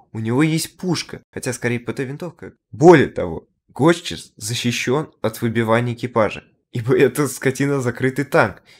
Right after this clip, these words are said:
и даже если сто пятидесяти двух миллиметровый снаряд ляжет рядом с ним, Гочкис, как ни в чём не бывало, поедет дальше. Важное упоминание. Баллон с лекарственным средством под давлением, и когда заряжено, представляет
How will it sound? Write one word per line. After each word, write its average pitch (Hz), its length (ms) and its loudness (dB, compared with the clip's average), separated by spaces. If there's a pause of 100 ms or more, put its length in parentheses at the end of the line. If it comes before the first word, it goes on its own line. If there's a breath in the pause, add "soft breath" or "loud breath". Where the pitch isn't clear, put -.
и 104 80 -14
даже 131 300 0
если 139 320 -2
сто 139 200 -2
пятидесяти 127 640 -6
двух 135 340 -4
миллиметровый 120 580 -2
снаряд 104 540 0
ляжет 92 480 2
рядом 92 280 0
с - 100 -12
ним, 165 220 -4 (140)
Гочкис, 190 380 -4
как - 220 -10
ни 104 80 -8
в 92 60 -14
чём 95 200 -4
не 85 80 -6
бывало, 123 400 -2
поедет 98 500 -4
дальше. - 340 -8 (200)
Важное 165 280 -2
упоминание. 123 480 -4 (360)
Баллон 120 400 2
с - 100 -10
лекарственным 113 500 -4
средством 147 420 -8 (240)
под 160 160 -6
давлением, 98 480 -4 (260 loud breath)
и - 80 -16
когда 107 320 0
заряжено, 117 500 -2 (220 soft breath)
представляет 110 640 -2